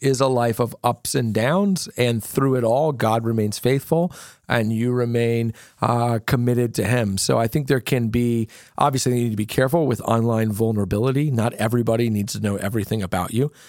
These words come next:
but I think you can kind of push back against if some people are curating the perfect life, I think Christians can actually go the other way by saying, "Hey, this is how life really is. This is a picture of my family in our messy house.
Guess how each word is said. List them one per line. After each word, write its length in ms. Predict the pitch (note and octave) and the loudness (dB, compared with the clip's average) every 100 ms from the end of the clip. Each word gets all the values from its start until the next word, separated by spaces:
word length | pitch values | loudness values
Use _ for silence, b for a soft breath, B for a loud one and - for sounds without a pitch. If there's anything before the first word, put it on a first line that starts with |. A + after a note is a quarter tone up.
| B B B | B B B
but 140 | - C#3+ | 0 0
I 100 | B2+ | 0
think 240 | D3 C3 | 0 0
you 100 | C3+ | -2
can 120 | C3+ | -2
kind 180 | B2+ B2+ | -2 -2
of 100 | A2 | 0
push 200 | - - | -2 -2
back 280 | - B2+ B2+ | 0 0 0
against 380 | G#2+ G#2+ G2 - | -4 -4 -4 -6
if 100 | A2 | -4
some 280 | - C#3+ | 0 0
people 240 | C#3 C3 A2+ | 0 -2 -2
are 120 | A2 | -2
curating 760 | G#2+ - A#2 G#2+ G2+ G#2 G2 - _ _ _ _ _ | -6 -4 -2 0 -2 -4 -6 -12 _ _ _ _ _
the 60 | - | -10
perfect 500 | - D3+ D3+ A2+ - | -2 -2 -2 -6 -10
life, 400 | F#2 G2+ B2+ - b b b b | -10 -8 -10 -14 b b b b
I 60 | A#2+ | -2
think 180 | A#2+ A2 | -2 -2
Christians 580 | B2+ B2 - A#2+ G#2+ G2 | -2 -2 -2 -2 -2 -6
can 560 | - A2+ G#2+ G#2+ G#2+ G#2+ B B B | -4 -2 -2 -2 -4 -8 B B B
actually 800 | A#2 B2 - A#2 A2+ A2 A2 G#2 - C3+ | -2 0 -2 0 0 0 -2 -6 -10 -6
go 140 | A#2 A#2+ | 0 0
the 180 | A2 - | 0 -2
other 300 | D#3 E3+ C#3+ | 0 2 0
way 320 | A2+ G2+ G2+ | 0 -2 -2
by 200 | A#2 A2 | 0 -2
saying, 420 | G#2+ C3 B2+ C3 | 0 -2 -2 0
"Hey, 220 | B2+ F3 A2 | 0 0 0
this 220 | A#2+ - | -2 0
is 300 | C3+ B2+ - B B B B | 0 0 -8 B B B B
how 180 | B2 B2 | 0 2
life 280 | C3 B2+ B2+ | 2 2 0
really 240 | A#2+ A#2 | 2 2
is. 160 | G#2+ - | 0 0
This 180 | C3 D3+ | 0 0
is 100 | C3 | 0
a 60 | |
picture 420 | - C#3 - C#3 | -2 -2 2 2
of 140 | C#3 A#2+ | 2 0
my 140 | A#2+ | -2
family 480 | G#2+ C#3 C#3 C#3 C#3+ | 0 0 2 0 0
in 100 | B2+ | 0
our 80 | A#2 | 0
messy 380 | A2+ B2 C3 A2 | 0 0 0 -2
house. 380 | F#2 F2 - | -2 -6 -10